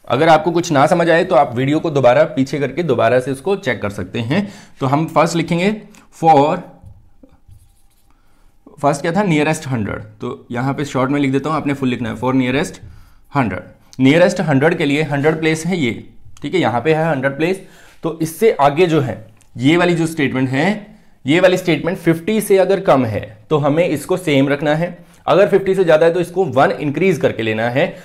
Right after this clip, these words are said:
तो यहाँ पर देखें फिफ्टी से कम है तो बाकी सारी स्टेटमेंट सेम रहेगी, वन ज़ीरो एट सेवन,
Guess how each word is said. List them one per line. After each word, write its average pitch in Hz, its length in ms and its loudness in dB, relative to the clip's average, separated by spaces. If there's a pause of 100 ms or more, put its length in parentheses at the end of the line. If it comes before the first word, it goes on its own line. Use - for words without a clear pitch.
(140)
तो 135 60 0
यहाँ 131 300 4
पर 170 160 2
देखें 156 260 -2
फिफ्टी 165 280 -4
से 143 120 -2
कम 123 200 0
है 185 140 2 (300)
तो 147 80 0
बाकी 131 340 2
सारी 208 220 4
स्टेटमेंट 196 340 2
सेम 190 200 2
रहेगी, 110 280 0 (180)
वन 131 260 0
ज़ीरो 143 240 2 (100)
एट 151 300 0
सेवन, 135 480 0